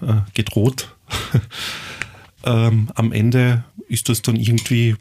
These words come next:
dann doch alles im Wohlgefallen aufgelöst worden. Die Politik, äh, hat das dann auch irgendwie als Missverständnis gesehen, dass es vielleicht Kommunikationsprobleme gegeben hat, weil es darf eh stattfinden, es ist kein Problem,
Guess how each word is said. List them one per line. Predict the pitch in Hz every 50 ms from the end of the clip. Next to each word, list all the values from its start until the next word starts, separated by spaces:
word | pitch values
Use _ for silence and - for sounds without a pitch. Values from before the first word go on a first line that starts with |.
| - _ _ - - - - -
dann | 110 110 110 107 110 104 101 101 - _ _ _ - -
doch | 113 110 117 - - -
alles | 117 110 107 117 117 110 -
im | 127 113 104
Wohlgefallen | 101 107 113 123 117 - - 107 113 110
aufgelöst | 104 101 107 - - 123 117 110 - - -
worden. | 113 107 110 113 113 107 - - - - - _ _ _ _ _ _ - - - - - - - - -
Die | 117 110 104 104 104 104 _ _ _
Politik, | - 110 104 104 101 - 110 101 104 - - - -
äh, | - 104 101 101 104 104 101 101
hat | 104 104 101 - -
das | 107 - -
dann | - 107 98
auch | 107 107
irgendwie | 107 107 104 101 101 - 107 107 107 104 104 - - - - - - -
als | - 107 104 - - - - -
Missverständnis | 104 107 104 - - 120 113 - - 113 107 113 113 - -
gesehen, | 123 117 - - 110 110 113 110 107 - _ - - _ _ _ _ _ _ _ _ _ - - - -
dass | 110 101 -
es | 113 98
vielleicht | - - 95 92 98 - -
Kommunikationsprobleme | - - 107 107 101 98 - 107 - - - 101 101 - - - 107 92 98 98 104 104
gegeben | - 95 98 107 107 104
hat, | 107 104 104 - - -
weil | 101 95 92 95 95 - - - - - - -
es | - - -
darf | - 82 92 - -
eh | 95 101
stattfinden, | - - - 104 104 - - - 110 101 101 - 113 101
es | 98 - 113
ist | 98 -
kein | - - 107
Problem, | - - - 92 101 107 117 127 117